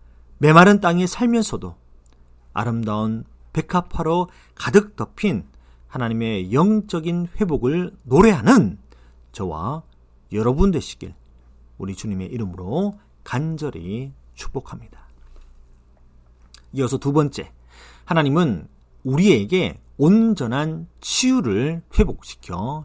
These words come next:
주십니다. 본문 오 절과 육 절의 말씀입니다. "그때 맹인의 눈이 밝을 것이며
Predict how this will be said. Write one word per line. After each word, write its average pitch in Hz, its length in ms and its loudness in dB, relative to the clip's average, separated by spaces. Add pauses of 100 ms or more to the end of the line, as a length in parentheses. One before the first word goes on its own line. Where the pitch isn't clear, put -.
주십니다. 139 560 -8 (500)
본문 107 500 -6 (320)
오 110 160 -2
절과 107 640 -6
육 143 200 -10
절의 87 340 -8
말씀입니다. - 600 -10 (800)
"그때 135 600 0
맹인의 143 400 -2
눈이 110 380 -4
밝을 110 380 -8
것이며 90 500 -10